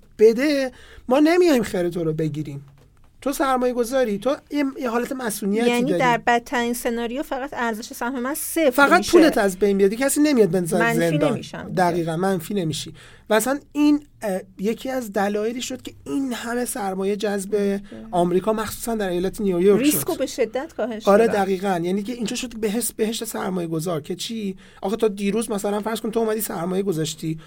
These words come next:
Speaker 1: من رفتم یه کار خلافی کردم، پای تو هم گیر بود و همه جای دنیا اینجوری بود. اگر اشتباه نکنم، برای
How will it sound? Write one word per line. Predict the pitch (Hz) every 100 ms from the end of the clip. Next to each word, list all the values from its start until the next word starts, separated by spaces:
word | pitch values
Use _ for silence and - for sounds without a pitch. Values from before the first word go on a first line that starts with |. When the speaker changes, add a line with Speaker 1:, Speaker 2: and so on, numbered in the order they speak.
| -
Speaker 1:
من | 185 190
رفتم | 196 202 196
یه | 196 190 - -
کار | - 180
خلافی | - 151 156 180
کردم، | 165 147 139 143 - - -
پای | 196 226
تو | 233
هم | 208
گیر | 180 156 156
بود | - - - - -
و | 185
همه | 185 190
جای | 208 233
دنیا | 214 185 185
اینجوری | 196 160 143 147
بود. | 127 - - - - _
اگر | 392 392 247
اشتباه | - 247 233
نکنم، | 240 233 254 311
برای | 254 277